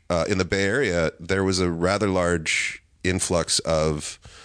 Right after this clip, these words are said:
Asians and East Asians and Indians, uh, and they were fairly good about diversity and, and making sure that, like, the community was represented in school. So these were kids that were,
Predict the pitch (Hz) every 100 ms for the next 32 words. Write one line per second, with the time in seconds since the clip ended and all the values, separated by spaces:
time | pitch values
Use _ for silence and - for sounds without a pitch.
0 | - - _ _ _ - 110 117 127 123
1 | 120 95 90 98 101 104 104 101 104 101
2 | 87 82 92 110 92 82 80 78 - -
3 | - 90 80 78 65 50 - _ - -
4 | - - 101 104 123 117 - - - -
5 | - 143 135 101 113 98 90 78 90 85
6 | 117 - 85 80 82 - 85 82 80 87
7 | 82 87 82 82 - 82 78 76 - 147
8 | 190 117 90 95 - 85 80 80 - 85
9 | 78 - - - - 127 107 92 87 160
10 | 143 120 - 202 180 - 92 90 85 80
11 | 78